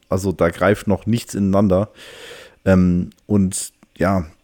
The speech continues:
die Fragezeichen werden natürlich immer größer, äh, warum er spielt.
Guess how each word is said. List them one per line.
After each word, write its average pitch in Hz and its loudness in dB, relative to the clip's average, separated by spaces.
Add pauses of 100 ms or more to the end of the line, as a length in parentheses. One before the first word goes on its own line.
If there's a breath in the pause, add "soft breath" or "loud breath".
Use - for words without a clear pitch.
die 95 -8
Fragezeichen 110 2
werden 107 4
natürlich 107 2
immer 107 2
größer, 101 2
äh, - -16
warum 101 2
er 127 0
spielt. 139 -4